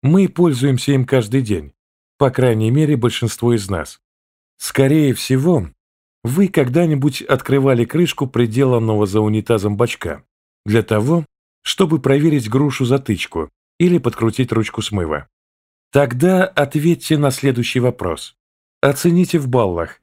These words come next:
от одного до десяти. Насколько хорошо вы понимаете работу унитаза? Один балл. Вообще не понимаю.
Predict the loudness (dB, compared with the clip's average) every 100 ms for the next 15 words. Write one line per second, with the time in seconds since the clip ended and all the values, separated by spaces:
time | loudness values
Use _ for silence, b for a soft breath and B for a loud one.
0 | -2 0 0 0 0 0 0 -2 -4 -10
1 | -2 0 0 -2 -4 -4 -6 -8 _ _
2 | _ _ _ _ 0 2 2 0 0 0
3 | 0 0 0 0 0 0 0 -2 _ _
4 | 0 2 2 2 2 2 2 0 0 0
5 | 2 0 0 0 0 0 -2 -4 -4 -10
6 | -10 _ _ _ _ _ _ _ 0 0
7 | 2 0 0 0 -2 -2 -10 _ _ -2
8 | 0 0 -2 0 0 -2 -4 -6 -6 -8
9 | -10